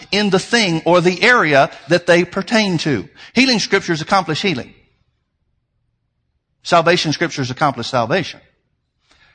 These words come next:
Provision scriptures accomplish provision.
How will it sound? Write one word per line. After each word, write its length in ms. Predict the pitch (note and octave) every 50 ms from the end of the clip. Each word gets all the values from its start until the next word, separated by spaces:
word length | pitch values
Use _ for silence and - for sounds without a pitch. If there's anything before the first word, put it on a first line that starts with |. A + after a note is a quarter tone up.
| _ _ _ _ _ _ _ _ _ _ _ _ _ _ _ _ _ _ _ _ _ _ _ _ _
Provision 760 | - - A#2 A2 F3+ A#3 G#3 D#3+ D3+ C3+ B2+ A#2+ A2+ A#2 - -
scriptures 680 | - - - D#3 - - - C3 A#2+ B2+ B2+ - - - -
accomplish 640 | - B2 - - C#3+ C3 - A#2+ A#2 B2+ - - - _
provision. 500 | - D#3 C#3+ C#3 D#3+ D3+ A#2+ - G#2 D#2